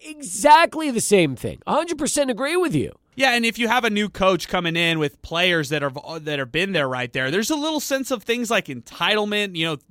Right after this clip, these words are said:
Speaker 2: promises that may have been made with, uh, certain players to get them here versus, you know, building it with players that you know. So I,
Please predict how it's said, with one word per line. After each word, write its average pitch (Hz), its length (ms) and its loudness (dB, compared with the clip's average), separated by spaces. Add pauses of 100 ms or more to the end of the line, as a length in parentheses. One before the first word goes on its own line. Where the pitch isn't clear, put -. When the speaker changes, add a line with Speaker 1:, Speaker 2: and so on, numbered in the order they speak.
(120)
Speaker 2:
promises 196 640 -4
that 175 100 -4
may 151 220 0
have 180 120 -2
been 135 220 -6
made 170 380 -2 (180)
with, 147 240 0
uh, 135 220 -2
certain 190 320 -4
players 185 320 -2
to 160 100 -6
get 143 320 -2
them 196 180 -4
here 202 300 0 (180)
versus, 190 520 2
you 226 80 -2
know, 196 180 2 (420)
building 208 300 2
it 220 60 -4
with 202 120 -2
players 208 360 -2
that 160 180 -8
you 214 140 -4
know. 135 240 -2
So 214 240 0
I, 175 160 2